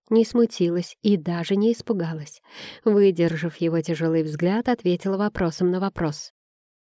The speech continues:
«А почему ты согласился на работу?» Арнар резко нахмурился,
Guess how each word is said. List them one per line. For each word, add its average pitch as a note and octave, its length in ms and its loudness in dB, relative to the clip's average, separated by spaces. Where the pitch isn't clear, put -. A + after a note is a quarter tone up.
«А C#4 100 2
почему F3+ 520 0
ты - 120 -8
согласился E3+ 760 -2
на F3 120 2
работу?» F#3 480 -2
Арнар A#3 420 4
резко A#3 420 4
нахмурился, F3+ 920 0